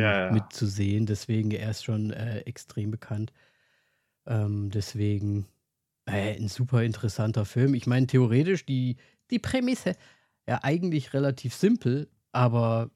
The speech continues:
Speaker 2: einfach die Machart schon
Speaker 1: Die
Speaker 2: allein, wie,
Speaker 1: Umsetzung,
Speaker 2: wie man
Speaker 1: ja,
Speaker 2: sie
Speaker 1: ja.
Speaker 2: Es ist, der Trailer ist halt schon einmal richtig geil.
Speaker 1: Und die Kameraführung, oh.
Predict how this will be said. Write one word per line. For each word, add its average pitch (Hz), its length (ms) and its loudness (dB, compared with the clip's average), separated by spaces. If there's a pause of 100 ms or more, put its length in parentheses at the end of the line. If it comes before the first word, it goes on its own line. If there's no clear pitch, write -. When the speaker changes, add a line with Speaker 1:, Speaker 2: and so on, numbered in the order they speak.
Speaker 2:
einfach 123 240 2
die 113 120 0
Machart 104 500 0
schon 113 100 2
Speaker 1:
Die 127 40 6
Speaker 2:
allein, 107 320 2
wie, 107 60 0
Speaker 1:
Umsetzung, 113 280 0
Speaker 2:
wie 117 40 6
man 113 180 6
Speaker 1:
ja, 101 60 0
Speaker 2:
sie 98 60 2
Speaker 1:
ja. 92 280 -4 (840)
Speaker 2:
Es - 160 -8
ist, - 180 -2
der 98 100 0
Trailer 107 500 4
ist - 180 -2
halt 104 180 -2
schon 107 140 -4
einmal 104 340 -6
richtig 104 460 -4
geil. 101 320 -8
Speaker 1:
Und 147 140 -4
die 151 80 -2
Kameraführung, 165 1080 -2
oh. 185 220 6